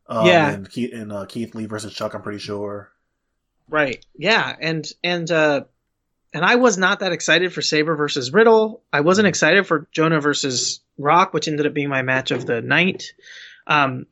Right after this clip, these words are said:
Speaker 2: Ospreay versus Brooks, I expected to be bad. You know what I mean? So, like, I was like, what ended up drawing me to the show was the Locals four-way that I was, you
Speaker 1: Oh,
Speaker 2: know,
Speaker 1: wait.
Speaker 2: wanted to see
Speaker 1: Not,
Speaker 2: those
Speaker 1: not
Speaker 2: guys
Speaker 1: even,
Speaker 2: get a
Speaker 1: that,
Speaker 2: shot.
Speaker 1: that show fucking ruled, now that I think about it. <laughs>
Speaker 2: Yeah, yeah, that sh-, this show was awesome. Um,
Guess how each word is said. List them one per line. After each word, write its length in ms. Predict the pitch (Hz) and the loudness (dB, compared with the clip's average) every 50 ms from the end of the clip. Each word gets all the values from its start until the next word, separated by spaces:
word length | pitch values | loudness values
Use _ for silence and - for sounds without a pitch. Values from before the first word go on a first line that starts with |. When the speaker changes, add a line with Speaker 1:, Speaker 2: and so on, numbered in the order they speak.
| _ - - | _ -4 0
Speaker 2:
Ospreay 380 | 156 165 170 - - 185 170 151 | 0 0 0 2 2 2 2 2
versus 280 | 156 143 - 151 131 | 0 -2 -4 -4 -6
Brooks, 360 | 123 - 139 147 175 165 - | -6 -4 -2 -2 -2 -2 -2
I 60 | 156 135 | -2 -2
expected 560 | 131 - - - - 143 135 - 151 135 - | -2 -4 -6 -4 -2 -2 -2 -2 -4 -6 -4
to 100 | 143 135 | -4 -4
be 120 | 135 127 | -4 -4
bad. 280 | 117 - 156 160 180 196 | -2 -2 -2 0 2 2
You 60 | 208 | 4
know 80 | 214 233 | 6 6
what 60 | 233 | 6
I 40 | 233 | 4
mean? 100 | 240 226 | 4 2
So, 120 | - 247 | 2 4
like, 140 | 233 220 - | 4 4 4
I 160 | 202 214 254 | 4 2 2
was 140 | 285 330 320 | 2 0 -2
like, 240 | 349 311 285 - - _ - - - - _ - | -2 -2 -2 -4 -10 _ -20 -20 -20 -14 _ 4
what 180 | 214 233 233 - - | 4 4 4 4 2
ended 200 | 226 254 294 294 | 2 2 4 2
up 100 | 240 190 | 2 2
drawing 320 | 170 185 190 202 214 214 | 0 0 2 2 2 0
me 100 | 208 214 208 | -2 -4 -6
to 80 | - | -6
the 80 | 185 170 | -4 -4
show 380 | - - - 196 196 208 208 202 | -2 0 2 4 4 4 4 2
was 640 | 190 170 160 156 151 147 143 135 - - - - _ _ - | 0 0 0 2 2 2 0 -2 -6 -10 -14 -16 _ _ -4
the 120 | 147 165 | 0 4
Locals 360 | 156 156 160 160 165 156 - - | 4 4 4 4 0 -6 -8 -8
four-way 420 | - 165 175 190 196 180 160 151 | -6 -4 -2 -2 0 2 2 2
that 100 | 147 147 139 | 2 0 0
I 60 | 135 | -2
was, 300 | 131 127 123 - - - | -2 -4 -8 -10 -10 -6
you 60 | - | -4
Speaker 1:
Oh, 40 | 147 170 | -4 -4
Speaker 2:
know, 60 | 131 | -4
Speaker 1:
wait. 80 | 127 135 | -4 -2
Speaker 2:
wanted 180 | 139 139 135 | -4 -4 -4
to 80 | 120 127 | -6 -8
see 220 | - - - 143 | -8 -6 -4 -4
Speaker 1:
Not, 120 | 139 - - | -2 0 0
Speaker 2:
those 100 | 147 - | 2 4
Speaker 1:
not 100 | 247 285 | 4 4
Speaker 2:
guys 100 | 147 131 | 4 2
Speaker 1:
even, 120 | 110 156 | 2 2
Speaker 2:
get 20 | 139 | 2
a 40 | 135 | 2
Speaker 1:
that, 60 | 285 | 2
Speaker 2:
shot. 240 | - - 185 180 175 - | 2 4 4 2 2 0
Speaker 1:
that 80 | - | -2
show 200 | - 302 226 180 | -2 -2 -2 -2
fucking 300 | 175 180 175 170 147 123 | -2 -4 -6 -6 -6 -4
ruled, 200 | 127 175 202 160 | -2 -2 0 0
now 100 | 135 135 | 0 0
that 60 | 127 | -2
I 40 | 117 107 | -2 -4
think 140 | - 175 196 | -6 -6 -6
about 220 | 185 117 110 107 - - - - - - - - | -4 -4 -4 -6 -6 -6 -8 -10 -12 -12 -8 -6
it. 80 | - - - - | -6 -6 -6 -8
<laughs> 100 | - - | -2 2
Speaker 2:
Yeah, 240 | 180 190 175 - - - _ - | 2 2 2 0 -4 -12 _ 0
yeah, 180 | 185 190 180 180 | 2 4 6 6
that 80 | 208 | 4
sh-, 80 | - - | 4 2
this 160 | 175 190 208 | -2 -2 -2
show 140 | - 285 247 | -2 0 0
was 160 | 220 170 147 | 0 -2 -4
awesome. 420 | 143 151 220 - - - - _ _ _ _ - | -4 -6 -6 -8 -10 -14 -18 _ _ _ _ 0
Um, 380 | 175 175 160 147 135 131 - | 2 2 2 2 0 -6 -14